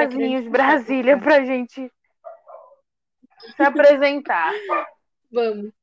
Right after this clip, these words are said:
Speaker 1: E me chame pra todos que, gente, o trabalho dela é lindo. Deixa seu Insta-,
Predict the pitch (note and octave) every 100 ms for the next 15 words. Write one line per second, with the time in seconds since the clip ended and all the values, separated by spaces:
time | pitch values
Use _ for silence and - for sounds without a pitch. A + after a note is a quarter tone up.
0 | _ _ _ _ _ _ _ _ - C4
1 | D4 E4 C4+ D#4+ D#4+ D4 - - A3+ A#3
2 | A3+ - - B3 B3+ B3+ A3 A3 B3 A#3+
3 | A3+ A3+ G#3 A3 A3 A3 A3+ G#3 F#3+ G#3
4 | G3+ C#4+ G4 G4+ G#4 F#4+